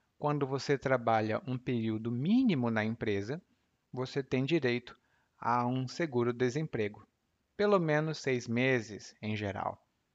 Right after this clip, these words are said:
Se você trabalhar seis meses e for mandado embora, não, você não tem direito ao seguro-desemprego, porque provavelmente você estava trabalhando com um contrato por tempo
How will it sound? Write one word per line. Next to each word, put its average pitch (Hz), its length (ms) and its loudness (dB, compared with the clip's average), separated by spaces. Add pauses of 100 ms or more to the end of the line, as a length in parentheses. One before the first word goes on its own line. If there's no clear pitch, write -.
(240)
Se - 140 -8
você 120 320 -2
trabalhar 117 520 4
seis 131 300 0
meses 101 560 -6 (320)
e 110 260 -4
for 151 360 -2
mandado 113 480 0
embora, 185 440 4 (320)
não, 180 300 2 (340)
você 135 360 -4
não 143 160 -2
tem 135 180 -2
direito 120 480 -2 (320)
ao 151 140 0
seguro-desemprego, 117 1200 -4
porque 117 480 -8 (460)
provavelmente 170 1000 4 (120)
você 135 300 -2
estava 107 420 -2
trabalhando 156 800 0 (320)
com 151 180 -2
um 151 140 -4
contrato 123 720 -4 (260)
por - 240 -8
tempo 107 520 -6